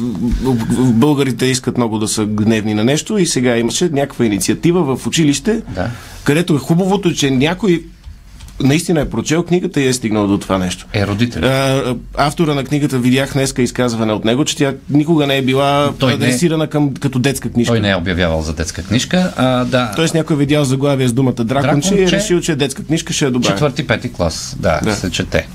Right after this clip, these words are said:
Speaker 2: В кампания за провокиране на четенето у децата, което
Speaker 1: Да.
Speaker 2: е прекрасно. Сега, а, Гарвана, който можеше да е це-, нецензурен, а, става ли за такава книга?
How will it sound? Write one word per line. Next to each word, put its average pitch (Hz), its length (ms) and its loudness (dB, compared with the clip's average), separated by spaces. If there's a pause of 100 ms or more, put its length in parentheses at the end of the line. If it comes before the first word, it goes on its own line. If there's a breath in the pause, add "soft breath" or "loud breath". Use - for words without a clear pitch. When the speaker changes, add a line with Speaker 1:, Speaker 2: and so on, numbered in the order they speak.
Speaker 2:
В 156 240 2
кампания 101 500 0
за 123 280 0
провокиране 110 640 0
на 110 440 2
четенето 95 500 0
у - 20 0
децата, 95 400 -2
което 117 220 2
Speaker 1:
Да. 139 60 2
Speaker 2:
е 131 40 -2
прекрасно. 87 500 -4 (360 loud breath)
Сега, 123 280 2 (840 loud breath)
а, 123 460 4
Гарвана, 180 400 2
който 170 420 0
можеше 147 420 2
да 117 480 2 (240)
е - 280 -6
це-, 139 160 0
нецензурен, 107 800 0
а, 92 320 2
става 135 340 0
ли 107 80 0
за 90 180 -2
такава 82 360 -2
книга? 85 380 -2